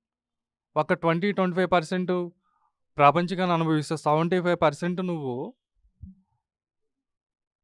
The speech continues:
ఈ ధ్యాన లైఫ్‌లోనే, ఈ ఆధ్యాత్మిక జీవితంలోనే నువ్వు గడుపుతున్నావు.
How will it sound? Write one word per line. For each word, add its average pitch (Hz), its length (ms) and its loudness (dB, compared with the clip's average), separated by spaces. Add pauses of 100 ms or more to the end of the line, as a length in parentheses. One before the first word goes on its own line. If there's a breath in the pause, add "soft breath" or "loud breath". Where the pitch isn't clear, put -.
(120)
ఈ 156 160 -2
ధ్యాన 156 300 0
లైఫ్‌లోనే, 160 540 0
ఈ 151 140 -4
ఆధ్యాత్మిక 151 520 -2
జీవితంలోనే 147 500 -6
నువ్వు 139 180 -8
గడుపుతున్నావు. 120 540 -8